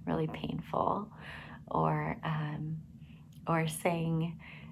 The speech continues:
uh, a joyful yes, uh, yes, stay forever. <laughs> We'll get a bigger van. <laughs> Um, we have been able to give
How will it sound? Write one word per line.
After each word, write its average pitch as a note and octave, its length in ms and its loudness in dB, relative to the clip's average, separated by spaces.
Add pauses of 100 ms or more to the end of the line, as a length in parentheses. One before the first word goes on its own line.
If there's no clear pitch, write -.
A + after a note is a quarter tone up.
(200)
uh, D#3+ 340 0 (960)
a F3+ 100 0
joyful E3+ 580 4
yes, E3+ 360 -2 (380)
uh, D#3+ 300 0 (580)
yes, E3+ 680 0
stay - 420 4
forever. F3+ 800 6
<laughs> - 60 -6 (1080)
We'll F#3 100 4
get F#3 200 10
a F#3 60 10
bigger F#3 340 8
van. A3 540 12 (240)
<laughs> A3+ 80 10 (800)
Um, G3+ 440 8 (960)
we F#3+ 400 8
have A3+ 200 10
been F3+ 120 8
able D#3+ 360 10
to E3 160 8
give D#3 460 6